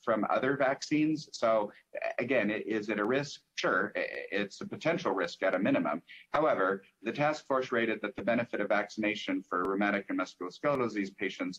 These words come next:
outweighs the potential risk for new onset autoimmunity. That could be new onset symptoms or manifestations related to their disease.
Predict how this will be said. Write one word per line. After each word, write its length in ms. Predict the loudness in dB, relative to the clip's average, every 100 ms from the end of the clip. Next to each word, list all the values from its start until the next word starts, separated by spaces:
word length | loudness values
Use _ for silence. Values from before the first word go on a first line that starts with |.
| 0
outweighs 500 | 0 2 2 0 -4
the 100 | -12
potential 460 | -10 -6 -6 -4
risk 280 | -4 -6 -6
for 100 | -4
new 180 | 0 2
onset 360 | 2 -2 -2 0
autoimmunity. 720 | 0 0 -2 -4 -4 -12 -20 _ -20 -10 -2
That 140 | -2
could 120 | 0 2
be 120 | 4
new 180 | 4 4
onset 440 | 4 2 0 -2
symptoms 460 | -2 -2 2 0 2
or 80 |
manifestations 840 | 2 2 0 -4 -2 -2 -2 -2 -2
related 420 | 0 2 2 0
to 100 | -2
their 180 | -2 0
disease. 500 | -2 0 2 2 0